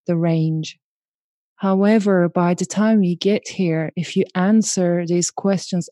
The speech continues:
honestly, take the time, you will arrive at the same point. You get to see that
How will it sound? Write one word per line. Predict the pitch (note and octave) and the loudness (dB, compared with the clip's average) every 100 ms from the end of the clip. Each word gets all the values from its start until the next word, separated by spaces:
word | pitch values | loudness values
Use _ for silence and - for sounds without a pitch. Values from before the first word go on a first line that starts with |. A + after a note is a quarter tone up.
| _ | _
honestly, | F#3 F#3 F#3+ F3 - E3 E3 E3 | -2 0 0 -2 -4 -4 -4 -6
take | - F3 | -6 -6
the | - | -4
time, | F3+ - F#3+ E3+ E3 | -6 -4 -2 -2 0
you | E3 | 0
will | E3 E3+ | 2 2
arrive | E3 D#3+ E3 D#3+ | 2 2 0 0
at | D#3+ | -2
the | - | -6
same | D#3 E3+ E3+ | -6 -4 -4
point. | E3 G3 E3+ E3 D#3 _ - - - - - - _ | -6 -6 -6 -6 -10 _ -20 -20 -20 -20 -20 -20 _
You | F#3+ B3 | 2 2
get | A3+ A#3 A3+ | 4 2 0
to | A3 | -6
see | - - G#3+ | -6 -2 -2
that | G3 F#3+ F#3 | 0 -2 -2